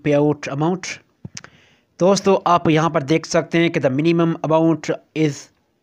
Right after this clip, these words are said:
ज़ीरो पॉइंट ट्रिपल ज़ीरो फ़ाइव बीटीसी, उसके बाद ज़ीरो पॉइंट ज़ीरो फ़ाइव एलटीसी,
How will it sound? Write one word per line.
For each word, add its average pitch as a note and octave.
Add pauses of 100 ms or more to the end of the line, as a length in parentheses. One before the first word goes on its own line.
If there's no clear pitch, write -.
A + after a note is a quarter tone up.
(720)
ज़ीरो D#3
पॉइंट D#3+ (1080)
ट्रिपल E3+
ज़ीरो D#3
फ़ाइव E3 (200)
बीटीसी, E3 (600)
उसके -
बाद C#3+ (840)
ज़ीरो D#3
पॉइंट D#3+
ज़ीरो C#3
फ़ाइव D3+
एलटीसी, F3